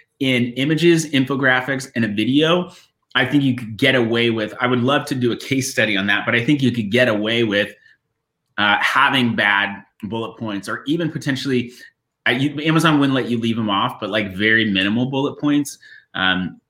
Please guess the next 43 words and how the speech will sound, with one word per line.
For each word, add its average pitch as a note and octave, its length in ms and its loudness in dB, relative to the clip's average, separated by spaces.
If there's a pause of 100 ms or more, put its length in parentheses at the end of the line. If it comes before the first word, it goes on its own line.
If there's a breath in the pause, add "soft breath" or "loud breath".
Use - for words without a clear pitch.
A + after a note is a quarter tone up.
I C3+ 80 2
think D#3 260 2
you D3+ 120 4
could, C3+ 200 2
you C#3 120 4
could C3+ 120 2
get B2 120 2
away B2 160 2
with C#3 160 -2
it A2+ 100 -4
because A#2+ 340 -2
people D#3 280 -4
are D3 60 0
so C#3+ 160 0
visually B2+ 440 0
oriented A#2 500 -4
now. G2+ 360 2 (280 loud breath)
And C3+ 140 2
we've D#3+ 160 4
seen F#3+ 320 2
that D3 300 2
with, C3+ 180 -4
like, C3 140 -2
sponsored C#3 440 0
brands C3 280 0
with G#2 140 -6
video, D#3+ 540 -2 (280 soft breath)
getting C3 220 0
access, A#2+ 580 -2
uh, A2+ 60 -2
our A2 180 -4
clients B2 320 -2
access G#2 400 -4
to D#3 80 -4
that. E3+ 220 2 (200 loud breath)
We've C#3 100 -8
seen F#3 180 0
some D3+ 180 2
great C3+ 320 0
results C3 400 -4
on A#2 240 -2
branded A#2 520 -2
and B2 440 2